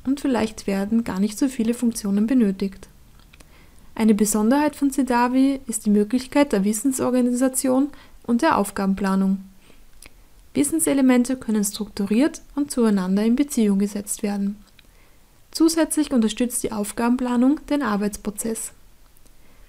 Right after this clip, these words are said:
Für Mac- und Linux-Nutzerinnen gibt es keine Desktop-Version. Diese können Citavi nur in der Webvariante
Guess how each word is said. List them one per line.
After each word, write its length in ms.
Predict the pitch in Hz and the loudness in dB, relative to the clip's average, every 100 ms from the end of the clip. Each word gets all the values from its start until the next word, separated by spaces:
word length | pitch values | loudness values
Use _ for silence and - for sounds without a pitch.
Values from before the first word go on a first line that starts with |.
| - | -4
Für 140 | 220 | 2
Mac- 220 | 214 208 | 2 2
und 120 | 220 | 0
Linux-Nutzerinnen 1120 | 202 254 330 320 - 311 - 302 294 294 294 302 | 4 4 4 0 -2 -2 0 0 2 4 2 0
gibt 220 | 247 240 | -4 -4
es 120 | 202 | -4
keine 300 | - 214 240 | -4 2 2
Desktop-Version. 840 | 254 208 - 196 202 - 202 202 202 - - - - - - | 2 -4 -4 -4 -4 -4 -2 -2 -4 -10 -20 -20 -20 -14 -4
Diese 200 | 226 277 | -2 0
können 260 | 269 254 | 4 4
Citavi 420 | 214 208 196 202 240 | 4 0 -2 2 4
nur 240 | 240 226 | 6 6
in 60 | 202 | 4
der 140 | 190 | 2
Webvariante 800 | 190 190 214 220 220 220 220 302 | -2 -2 -2 2 2 0 -2 -4